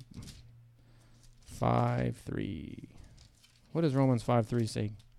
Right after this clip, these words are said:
Um, and, and not only so, but we glory in tribulations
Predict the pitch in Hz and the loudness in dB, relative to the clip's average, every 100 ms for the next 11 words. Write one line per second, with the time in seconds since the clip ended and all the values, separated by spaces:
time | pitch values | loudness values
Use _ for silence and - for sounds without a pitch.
0 | - - - - - - - - - 135 | -20 -20 -20 -20 -20 -20 -20 -10 -4 2
1 | 131 - 127 117 120 - - 143 175 143 | 2 4 4 6 4 0 2 6 8 8
2 | 139 143 - - 113 113 131 143 170 180 | 6 2 -2 -2 0 2 6 6 8 4
3 | - 120 113 113 117 120 123 120 120 123 | 6 8 8 4 2 4 4 4 4 8
4 | 143 185 196 - 123 151 147 135 175 - | 8 8 4 2 2 4 6 6 6 4
5 | 104 101 | -2 -2